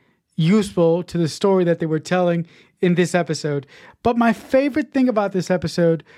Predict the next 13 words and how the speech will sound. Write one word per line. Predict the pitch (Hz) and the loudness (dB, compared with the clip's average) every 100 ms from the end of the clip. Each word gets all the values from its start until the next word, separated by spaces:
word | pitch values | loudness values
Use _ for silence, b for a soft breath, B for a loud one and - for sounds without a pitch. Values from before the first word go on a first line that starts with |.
| B B | B B
was | 170 175 175 151 | 0 2 2 2
when | 175 170 | 0 0
Peter | - 233 233 | 0 2 2
wakes | 196 190 - | 2 -2 0
up | 185 170 - - | 0 0 -4 -20
from | - - 180 175 | -14 0 2 2
his, | 156 165 165 151 135 - _ _ _ _ _ _ _ _ | 0 2 2 0 -4 -14 _ _ _ _ _ _ _ _
you | - 170 | -2 2
know, | 156 139 131 131 _ _ _ _ _ - _ _ | 2 0 -4 -12 _ _ _ _ _ -20 _ _
you | 208 | 2
know, | 170 | 2
coma, | 160 202 196 165 | 2 0 2 -2
essentially, | 143 - 156 147 139 135 | -4 -4 -4 -2 -4 -4